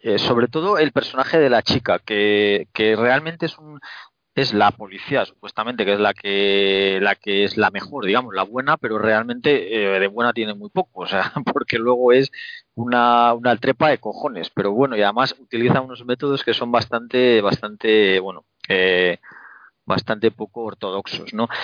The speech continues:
El estilo de la serie a mí me pare-, me recuerda mucho a las series nórdicas, no sé si os ha parecido a vosotros lo mismo, creo que tiene un estilo como muy frío, muy,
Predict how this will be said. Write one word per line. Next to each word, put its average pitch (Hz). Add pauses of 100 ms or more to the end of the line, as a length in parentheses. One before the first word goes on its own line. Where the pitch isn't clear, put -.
(120)
El 123
estilo 185
de 170
la 151
serie 175
a 147
mí 156
me 156
pare-, 139
me 131
recuerda 147
mucho 151
a 113
las 113
series 135
nórdicas, 185 (100)
no -
sé 139
si -
os -
ha 117
parecido 113
a -
vosotros 104
lo 98
mismo, 170 (440)
creo 147
que 156
tiene 151
un 139
estilo 139
como 117
muy 147
frío, 147
muy, 139